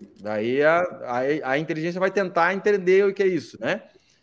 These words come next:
"Ah, então, seu link caiu? Ah, muito bem.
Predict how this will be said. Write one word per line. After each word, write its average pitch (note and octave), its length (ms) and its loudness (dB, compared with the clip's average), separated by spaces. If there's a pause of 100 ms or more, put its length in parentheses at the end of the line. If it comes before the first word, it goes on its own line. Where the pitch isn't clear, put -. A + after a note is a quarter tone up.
(280)
"Ah, D#3+ 220 6
então, G#3+ 300 2
seu G3 160 4
link C4 260 0
caiu? F#3 540 2
Ah, A3 500 2
muito G#3+ 320 -4
bem. G3+ 460 0